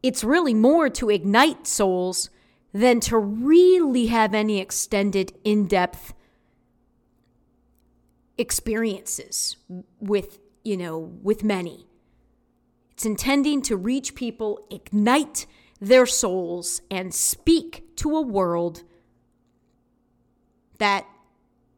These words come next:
is in the physical, in mass, that has resulted from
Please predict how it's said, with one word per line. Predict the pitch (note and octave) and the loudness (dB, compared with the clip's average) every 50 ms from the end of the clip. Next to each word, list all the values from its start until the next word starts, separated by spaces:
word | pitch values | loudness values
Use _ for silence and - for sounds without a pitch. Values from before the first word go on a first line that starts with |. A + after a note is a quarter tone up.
| _ _ _ - | _ _ _ -4
is | - C4+ D4 D4+ - - | 0 2 2 2 2 0
in | - - C#4+ C4+ C4+ | -2 0 0 0 0
the | C#4+ | 0
physical, | C#4 - A#3+ G#3 - - - - G#3 F#3+ F#3+ - - - | -2 -2 -2 -2 -2 -4 -6 -6 -6 -6 -6 -6 -4 0
in | B3+ C4 C4+ C4+ A#3+ | 0 2 2 2 0
mass, | G#3+ G3 F#3 F3+ F3+ F3 F3 - - - - - - _ _ _ _ _ _ _ _ _ _ _ _ _ _ _ _ _ _ _ _ _ _ _ _ _ _ _ - | -2 -2 -4 -4 -6 -8 -8 -6 -6 -6 -6 -8 -12 _ _ _ _ _ _ _ _ _ _ _ _ _ _ _ _ _ _ _ _ _ _ _ _ _ _ _ -6
that | G3 G3 - | -6 -6 -6
has | - - A#3 B3 C4 A#3+ B3 | -4 -4 -2 -2 -2 -2 -2
resulted | D4+ C4+ - - G3 F3 F3 - - E3+ E3+ E3+ - - _ _ _ _ _ _ _ _ _ _ _ _ _ _ _ _ _ _ _ _ _ _ _ _ _ _ _ _ | -2 -2 0 2 0 0 -2 -4 -8 -10 -10 -10 -12 -16 _ _ _ _ _ _ _ _ _ _ _ _ _ _ _ _ _ _ _ _ _ _ _ _ _ _ _ _
from | _ - - A3 G#3 G3+ | _ -2 0 0 0 0